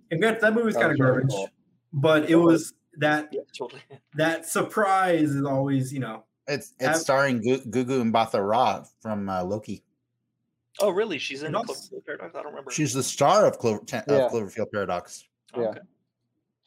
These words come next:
Speaker 2: It had some good ideas,
Speaker 1: It had some
Speaker 2: but
Speaker 1: good actors, too. Who was the
Speaker 2: it,
Speaker 1: other
Speaker 2: it
Speaker 1: one?
Speaker 2: wasn't, it,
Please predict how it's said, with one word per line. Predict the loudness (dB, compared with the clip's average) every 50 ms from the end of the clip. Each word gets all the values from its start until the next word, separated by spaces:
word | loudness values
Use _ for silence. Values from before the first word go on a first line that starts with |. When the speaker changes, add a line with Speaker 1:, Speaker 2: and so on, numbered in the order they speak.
| _ _ _ _ _ _
Speaker 2:
It | 2 4 4 4
had | 4 2 0 2 2
some | 4 4 4
good | 6 6 6
ideas, | 6 6 6 4 2 0 0 2 2 2 2 0 -2 -4 -12 -14 -6
Speaker 1:
It | 0
had | 2 4 4
some | 4 2
Speaker 2:
but | -2
Speaker 1:
good | -4 -2 -2
actors, | -2 -4 -4 -6 -6 -6 -6
too. | -8 -8 -6
Who | -6 -8
was | -8 -6
the | -6
Speaker 2:
it, | -4 -2
Speaker 1:
other | 0 -2
Speaker 2:
it | -2
Speaker 1:
one? | 0 4
Speaker 2:
wasn't, | 4 6 6 6 4 2 2 -2 -4 -10 _ _ _ _ _ _ -14
it, | -14 -14